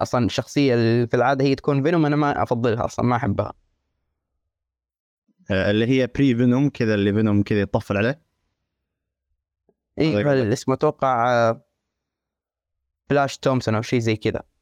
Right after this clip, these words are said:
Speaker 2: طيب، آه،
Speaker 1: تكلمت مرة مع صاحبي، صاحبي يقول إنه هو يفضل فلاش، ما يفضل، آه، فينوم كشخصية.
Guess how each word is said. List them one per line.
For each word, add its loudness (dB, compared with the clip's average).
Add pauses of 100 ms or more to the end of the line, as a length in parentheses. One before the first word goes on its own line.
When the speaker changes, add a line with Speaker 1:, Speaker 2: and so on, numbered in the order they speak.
(1500)
Speaker 2:
طيب، 0 (280)
آه، 0
Speaker 1:
تكلمت 0
مرة 0
مع 0
صاحبي، -2
صاحبي -2
يقول 2
إنه 2
هو 2
يفضل 0
فلاش، -2
ما -2
يفضل، 0
آه، 2 (320)
فينوم 0
كشخصية. -4